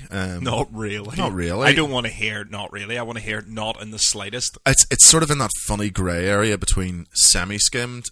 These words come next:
Speaker 1: and full-fat milk.
Speaker 2: Oh, dear.
Speaker 1: Yeah, it's, it's not. You wouldn't confuse it with either.
Speaker 2: Like, fuck milk, though, in general.
Speaker 1: Oh,
Speaker 2: Fuck
Speaker 1: no.
Speaker 2: milk.
Speaker 1: Milk, it's
Speaker 2: I haven't had milk since I was about three.
Speaker 1: It's depressing. That's why
Speaker 2: It's
Speaker 1: you,
Speaker 2: not.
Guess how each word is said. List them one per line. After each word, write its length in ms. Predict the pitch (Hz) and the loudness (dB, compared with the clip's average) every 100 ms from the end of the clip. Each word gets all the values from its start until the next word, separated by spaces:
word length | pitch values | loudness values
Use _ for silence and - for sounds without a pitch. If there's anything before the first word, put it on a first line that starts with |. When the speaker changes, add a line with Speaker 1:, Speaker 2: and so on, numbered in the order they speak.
| - | -14
Speaker 1:
and 100 | 78 - | -12 -8
full-fat 440 | 85 82 82 80 | -6 -4 -6 -8
milk. 360 | 107 107 - - - - - | -8 -10 -10 -18 -20 -20 -8
Speaker 2:
Oh, 680 | 110 113 113 110 110 107 101 | -4 -2 -2 -2 -4 -8 -10
dear. 360 | 90 85 98 104 | -10 -8 -8 -4
Speaker 1:
Yeah, 200 | 107 95 | -2 0
it's, 160 | - - | 2 0
it's 180 | 92 104 | 0 0
not. 280 | 98 92 _ _ _ _ _ _ | -2 -6 _ _ _ _ _ _
You 140 | 92 98 | -6 -4
wouldn't 300 | 107 127 - | -4 -4 -6
confuse 480 | 113 92 - 101 101 | -6 -6 -4 0 0
it 140 | 101 | 0
with 140 | 92 - | -4 -6
either. 340 | 90 90 110 101 107 | -4 -2 -2 -2 -6
Speaker 2:
Like, 140 | 104 | -8
fuck 360 | - 117 120 123 | -4 -4 -4 -8
milk, 280 | 104 98 | -10 -10
though, 220 | - 110 110 | -8 -8 -8
in 80 | 101 | -10
general. 340 | 104 95 98 104 87 | -8 -8 -8 -10 -2
Speaker 1:
Oh, 40 | |
Speaker 2:
Fuck 180 | 87 82 | 0 0
Speaker 1:
no. 80 | 80 | -2
Speaker 2:
milk. 340 | 85 82 85 - - - - | -4 -4 -6 -10 -18 -18 -18
Speaker 1:
Milk, 320 | 71 80 80 | -14 -12 -14
it's 160 | - - | -8 0
Speaker 2:
I 100 | 127 | 2
haven't 320 | 127 127 135 | 2 0 -4
had 240 | - 104 95 | -8 -10 -8
milk 260 | 98 107 - | -12 -10 -10
since 200 | 107 - | -8 -8
I 60 | |
was 120 | 101 - | -8 -10
about 160 | 104 | -10
three. 380 | - - - 110 _ _ _ _ - | -10 -12 -12 -14 _ _ _ _ -12
Speaker 1:
It's 120 | - | -12
depressing. 520 | - - 62 - 110 - - - | -8 -6 -4 -4 -6 -16 -18 -12
That's 120 | - | -4
why 40 | |
Speaker 2:
It's 80 | 82 | -4
Speaker 1:
you, 40 | 107 | -4
Speaker 2:
not. 220 | 110 139 | -8 -10